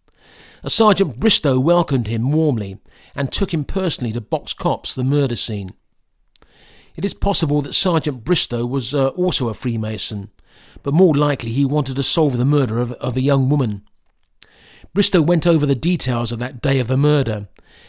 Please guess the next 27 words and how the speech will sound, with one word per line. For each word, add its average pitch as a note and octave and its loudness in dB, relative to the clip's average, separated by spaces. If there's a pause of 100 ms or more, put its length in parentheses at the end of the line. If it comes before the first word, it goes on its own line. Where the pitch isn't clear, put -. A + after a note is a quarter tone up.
(220)
and C3 0
Jacks - 0
is C3 0
ab-, D#3+ 4
adamant C3 0
that B2 -8
Sergeant C#3 -4
Bristow B2 -2
told E3+ 0
him A2+ -6 (380)
that B2 -6
the C3 0
Arundel D3 2
police C3+ -2 (100)
all F3 8
believed C#3+ 4
that A#2 -14
Stilwell A#2 0
to - -6
be B2 -2
guilty, A#2+ -2 (560)
as D3 2
did B2 0
most C3+ 0
of A2 -6
the A#2+ -10
townspeople. A2+ -4